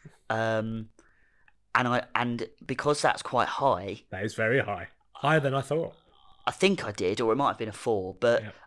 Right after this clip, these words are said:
Speaker 1: and I think series five is better, so it has to be higher than that. So,
Speaker 2: Yeah.
Speaker 1: um,
Speaker 2: You force yourself into a ratings corner.
Speaker 1: I have,
Speaker 2: If
Speaker 1: but,
Speaker 2: anything.
Speaker 1: but you know what? I feel like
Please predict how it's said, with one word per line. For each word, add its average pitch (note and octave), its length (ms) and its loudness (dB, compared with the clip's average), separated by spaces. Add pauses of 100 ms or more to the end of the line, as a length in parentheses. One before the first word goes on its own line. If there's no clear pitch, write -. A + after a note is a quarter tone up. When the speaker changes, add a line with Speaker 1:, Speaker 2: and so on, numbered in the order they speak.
(100)
Speaker 1:
and C3 120 6
I C#3 80 8
think D3 220 0
series C#3+ 260 0
five C3+ 240 2
is B2 80 -8
better, A2 500 -2
so A#2+ 340 0
it G#2 260 2
has C3 200 -8
to - 60 -12
be A2 80 -6
higher B2 400 2
than G2 140 -10
that. G2+ 240 -4
So, A#2 360 -2 (440)
Speaker 2:
Yeah. A#2 140 4
Speaker 1:
um, A#2 340 -4
Speaker 2:
You B2 80 -8
force G3+ 320 8
yourself F3 340 2
into E3+ 380 4
a D#3 60 6
ratings E3 640 0
corner. F3 480 -2
Speaker 1:
I D3 120 12
have, D#3 440 8
Speaker 2:
If A#2+ 140 -2
Speaker 1:
but, A#2+ 100 6
Speaker 2:
anything. F#3+ 320 10
Speaker 1:
but G3 160 4
you A3 80 4
know A3+ 120 6
what? F#3+ 280 12
I F3+ 100 6
feel G3+ 220 8
like F3 260 8